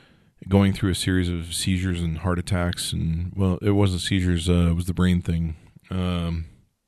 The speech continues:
I forget what they're called. There's heart attacks, and then there's the cranium part. It escapes me right now. Um, <clears throat> but, uh, he was going through a series of those, and, uh, a couple of times I called him in the hospital, and he sounded really down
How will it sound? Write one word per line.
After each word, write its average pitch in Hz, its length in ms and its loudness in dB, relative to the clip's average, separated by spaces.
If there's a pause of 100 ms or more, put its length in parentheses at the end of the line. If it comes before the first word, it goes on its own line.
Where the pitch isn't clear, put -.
I 92 80 -2
forget 87 240 -6
what 82 80 -10
they're 82 80 -10
called. 78 300 -2
There's 87 160 0
heart 104 160 0
attacks, 90 420 -4
and 80 80 -8
then 85 80 -6
there's 85 300 -4
the 85 280 -2 (760)
cranium 90 480 0
part. - 460 -4 (320)
It 87 260 2
escapes 82 440 -4
me 80 120 -4
right 69 180 -6
now. 78 240 -4 (720)
Um, 92 400 0 (100)
<clears throat> 92 320 0 (960)
but, 92 320 0
uh, 92 280 4
he 107 180 -2
was 104 100 -4
going 101 200 -2
through 98 180 -4
a - 20 0
series 87 340 0
of 85 60 -4
those, 87 340 0
and, 85 220 -2 (500)
uh, 87 320 4
a - 140 -8
couple 98 220 2
of 90 40 -6
times 90 280 2
I 87 40 2
called 90 260 -2
him 85 80 -2
in 82 60 0
the 82 100 -2
hospital, 87 760 0
and 92 100 -4
he 92 60 2
sounded 92 300 2
really 92 260 2
down 87 580 2